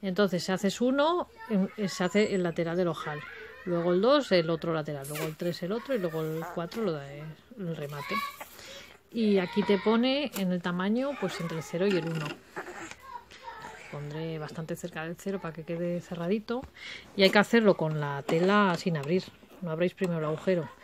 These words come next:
Se hace el ojal y luego se abre el agujero. El, con el uno, con el primer lateral,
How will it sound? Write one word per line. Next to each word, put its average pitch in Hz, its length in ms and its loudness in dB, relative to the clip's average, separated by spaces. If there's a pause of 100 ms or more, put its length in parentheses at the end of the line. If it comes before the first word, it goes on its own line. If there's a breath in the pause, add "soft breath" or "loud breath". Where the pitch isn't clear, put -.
(420 loud breath)
Se 185 60 -2
hace 175 140 2
el 190 60 6
ojal 240 260 6
y 240 40 4
luego 170 220 4
se - 120 -4
abre 151 140 -2
el 147 60 -4
agujero. 147 420 -8 (640)
El, 180 400 -8
con 175 180 2
el 170 140 2
uno, 254 400 8
con 190 120 4
el 180 60 4
primer 180 280 4
lateral, 196 460 8